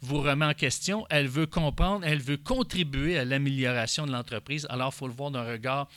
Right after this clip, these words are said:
positif. Donc, développer une culture qui fait parler davantage les femmes au sein de votre entreprise, qui amène une plus grande contribution des femmes dans votre entreprise. Euh, aussi, m'inviter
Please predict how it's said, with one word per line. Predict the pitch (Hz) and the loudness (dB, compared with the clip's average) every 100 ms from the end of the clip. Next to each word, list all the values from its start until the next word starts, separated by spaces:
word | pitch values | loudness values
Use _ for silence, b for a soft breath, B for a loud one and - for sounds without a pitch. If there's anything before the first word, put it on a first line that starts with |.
| B B | B B
positif. | - 165 123 - 160 - - B B | -4 -2 -2 -4 -8 -10 -20 B B
Donc, | 196 151 - - | -2 -2 -8 -2
développer | 143 214 214 202 156 226 | 2 4 4 2 2 -2
une | 190 156 | 0 0
culture | - 165 - 202 165 | -2 -4 -4 -4 -4
qui | 156 | -4
fait | - 120 | -8 -6
parler | - 202 202 202 | 0 0 2 2
davantage | 160 180 185 156 - 170 147 120 107 B B B - | 4 4 4 0 0 0 0 0 -4 B B B -6
les | 135 151 | 0 0
femmes | 147 175 160 127 | 0 0 0 -2
au | |
sein | 120 139 | -4 -4
de | |
votre | 131 123 127 | -4 -4 -6
entreprise, | 120 110 156 196 190 | -6 -6 -6 -4 -6
qui | - 170 | -2 0
amène | 165 202 165 B B - | 0 0 -2 B B -2
une | 165 | -2
plus | 156 196 202 | 0 -2 2
grande | 214 208 151 | 4 4 0
contribution | - 180 160 165 135 131 - 160 | -2 -2 -2 -2 -2 0 0 0
des | 135 123 | 0 0
femmes | - 143 | 0 0
dans | 135 120 | 2 0
votre | 113 123 | -2 -4
entreprise. | 117 113 - 160 220 - B B B B - | -6 -8 -6 -8 -6 -10 B B B B -2
Euh, | 175 - | 0 2
aussi, | 175 - 262 | 2 4 4
m'inviter | 233 226 180 170 - 285 180 | 6 6 6 2 0 -2 -2